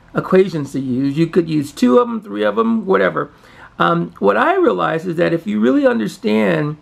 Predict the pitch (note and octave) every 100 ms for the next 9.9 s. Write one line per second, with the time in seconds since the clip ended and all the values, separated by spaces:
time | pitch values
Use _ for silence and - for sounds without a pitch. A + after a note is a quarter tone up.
0 | _ - - _ D#3+ D#3 D3+ D3 D#3+ -
1 | F3+ F#3 F#3 F#3 F#3 E3+ F3 F#3+ G#3 F#3
2 | F#3 _ _ F3 F3+ G3+ G#3+ F#3 E3+ F3
3 | E3+ _ _ _ _ _ A3 G#3+ - F#3
4 | F#3 F#3 D#3+ D#3 D3+ D3 D#3 E3+ E3+ D3+
5 | - C4+ D4+ A#3 D#3 D#3+ - - - F3
6 | E3+ A3 B3 - G3 F3+ F3 E3+ F3 E3
7 | D#3 E3+ G3+ G3+ F#3 C#3 C3 B2+ E3 E3+
8 | G#3+ A#3+ - A#3 G3+ - - - _ _
9 | E3+ F3 D#3+ D3+ - F#3+ E3+ C3+ A2